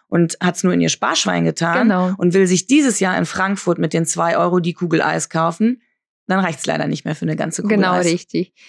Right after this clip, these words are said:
Speaker 2: Wenn die Inflationsrate positiv ist, sinkt die reale Kaufkraft von Geld. Das ist das,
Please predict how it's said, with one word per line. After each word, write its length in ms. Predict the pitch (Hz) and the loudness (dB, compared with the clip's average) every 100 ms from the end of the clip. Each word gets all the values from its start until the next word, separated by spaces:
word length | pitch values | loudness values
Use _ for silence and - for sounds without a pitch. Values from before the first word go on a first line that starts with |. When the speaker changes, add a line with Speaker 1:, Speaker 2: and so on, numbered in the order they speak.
| - - - | -20 -20 -6
Speaker 2:
Wenn 200 | 180 226 | 0 2
die 100 | 226 | 4
Inflationsrate 800 | 214 - 196 - 202 - 185 185 | 2 0 -4 0 -2 0 -4 -4
positiv 600 | - - 233 269 - 285 | -4 0 2 2 2 0
ist, 280 | - 277 - _ _ _ | 2 -2 -2 _ _ _
sinkt 380 | 170 226 269 - | -2 4 2 4
die 140 | 220 | 4
reale 440 | 208 - - 233 285 | 4 2 0 2 0
Kaufkraft 720 | - 247 262 - 233 254 - | 2 -2 -2 -2 -2 -2 2
von 180 | 233 214 | 4 4
Geld. 480 | 202 233 440 - - _ _ | 4 4 2 0 -12 _ _
Das 160 | 196 | -6
ist 160 | 196 - | -4 -2
das, 360 | - 233 - | -2 -2 -4